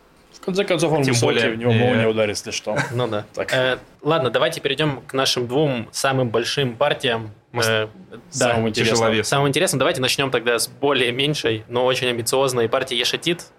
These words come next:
Speaker 3: э, во главе которой стоит Яир Лапид, который сейчас занимает пост премьер-министра. Эм, что, ну, как будто Еш Атид, они достаточно последовательны в плане своей политики. То есть вот то, что они делали, не знаю, там,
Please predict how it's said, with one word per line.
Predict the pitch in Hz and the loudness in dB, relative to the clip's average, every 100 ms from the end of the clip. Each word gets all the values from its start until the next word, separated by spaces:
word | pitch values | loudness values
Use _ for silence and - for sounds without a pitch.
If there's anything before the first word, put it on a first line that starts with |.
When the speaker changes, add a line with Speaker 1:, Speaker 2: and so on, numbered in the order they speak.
| - | -4
Speaker 3:
э, | 113 113 110 | 0 2 2
во | 110 | 0
главе | 110 120 | -2 -2
которой | 117 - 113 | -2 -2 -4
стоит | - 113 110 - | -4 -8 -10 -8
Яир | 120 120 113 | -2 -2 -2
Лапид, | 110 151 | -4 -6
который | - 110 | -4 -8
сейчас | - 110 | -4 -4
занимает | 110 110 110 110 - | -4 -4 -4 -6 -6
пост | - 113 | -6 -4
премьер-министра. | 131 113 110 123 190 - 123 - - - _ _ _ _ _ _ | -2 -2 -2 -2 -2 -2 -4 -6 -10 -10 _ _ _ _ _ _
Эм, | 123 117 117 113 110 - - _ | 0 0 0 -4 -6 -8 -14 _
что, | - - 170 190 139 - - _ | -6 -2 2 2 0 -4 -20 _
ну, | - 160 156 - _ _ _ _ _ _ _ _ | -2 0 -2 -10 _ _ _ _ _ _ _ _
как | - 131 | -6 -2
будто | 151 202 165 156 135 117 - - | -2 0 0 2 2 0 -4 -2
Еш | 135 156 | 0 2
Атид, | 143 220 190 | 0 0 0
они | 143 156 - | 0 0 -4
достаточно | 131 123 156 - | -6 -2 0 0
последовательны | 139 - 156 135 123 123 | -2 2 2 2 -2 -6
в | 117 | -4
плане | - 127 123 | -2 -2 -2
своей | - 123 | -2 -2
политики. | 120 135 185 127 | 0 0 0 -4
То | - | -8
есть | 113 | -6
вот | - - | -4 -2
то, | 123 | -2
что | - | 0
они | 123 120 | -2 0
делали, | 123 123 113 | 2 2 0
не | 110 | -4
знаю, | 110 110 | -4 -4
там, | 117 | -6